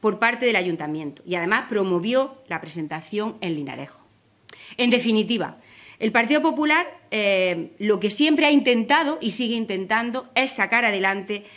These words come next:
este proyecto pese al pesoe y pese al señor Reyes, que intentaron dinamitarlo precisamente con, mm, la moción de censura totalmente injustificada.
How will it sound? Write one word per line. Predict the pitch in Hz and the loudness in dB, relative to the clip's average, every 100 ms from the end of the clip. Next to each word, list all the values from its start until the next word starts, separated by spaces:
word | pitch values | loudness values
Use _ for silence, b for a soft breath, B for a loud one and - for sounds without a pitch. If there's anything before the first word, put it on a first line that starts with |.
| B - | B 0
este | 277 269 226 | 0 2 0
proyecto | 180 175 208 247 - 262 - | 0 -2 -2 -4 -4 -8 0
pese | 247 226 - 180 - | 2 2 0 -4 -4
al | - 175 170 | -2 -2 -2
pesoe | 165 - 214 233 - b b - | -6 -4 -4 -4 -12 b b -10
y | 180 | -6
pese | 185 196 202 | -4 -2 -4
al | 185 | -4
señor | 170 170 165 | -2 -2 -2
Reyes, | 151 165 147 135 _ _ _ B B B B B B B - | -2 -4 -4 -12 _ _ _ B B B B B B B 0
que | 226 214 202 196 196 - - _ _ _ _ | 4 6 4 4 2 -2 -12 _ _ _ _
intentaron | 262 226 220 220 262 294 294 269 | 0 4 4 6 4 4 2 2
dinamitarlo | 240 233 220 254 269 262 277 285 - | 2 2 4 2 2 2 0 -2 -8
precisamente | 202 202 214 220 220 220 214 233 226 | -4 -2 -2 0 0 0 0 -2 0
con, | 196 202 214 - | -2 0 -2 -4
mm, | 185 175 170 | -4 0 2
la | 170 | 2
moción | 175 175 196 | 0 -2 -2
de | 185 180 | -2 -4
censura | 180 170 202 190 196 | -6 -6 -4 -4 -2
totalmente | 190 196 196 190 185 185 196 196 | 0 0 2 2 0 -2 -6 -6
injustificada. | 190 175 160 - 165 147 135 123 | -8 -6 -8 -14 -14 -10 -10 -12